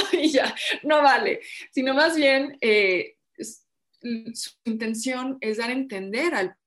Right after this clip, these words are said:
público, eh, eso que están viendo frente a sus ojos, que puedan entender por qué es relevante, por qué se hizo, cómo se hizo, este, ser, ser más como una especie de,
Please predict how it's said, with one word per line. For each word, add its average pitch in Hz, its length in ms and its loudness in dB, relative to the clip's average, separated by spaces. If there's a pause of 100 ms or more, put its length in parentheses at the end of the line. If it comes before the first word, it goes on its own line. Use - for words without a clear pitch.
público, - 580 -12 (340)
eh, 175 420 -10
eso 233 320 -4
que 185 80 -10
están 175 320 -8
viendo 170 320 -6
frente 156 260 -14
a 160 40 -10
sus - 260 -14
ojos, - 340 -16
que 160 120 -14
puedan 196 280 -6
entender 185 480 -6 (500)
por 190 160 -8
qué 220 100 -4
es 220 100 -6
relevante, 185 920 -4 (340)
por 190 180 -6
qué 220 120 -4
se 190 180 -6
hizo, 202 520 -4
cómo 214 300 -8
se - 180 -8
hizo, 190 640 -6 (320)
este, 185 720 -4
ser, 269 360 -4
ser 294 200 -4
más 277 320 -2
como 254 240 -6
una 226 180 -6
especie 233 580 -6
de, 175 600 -4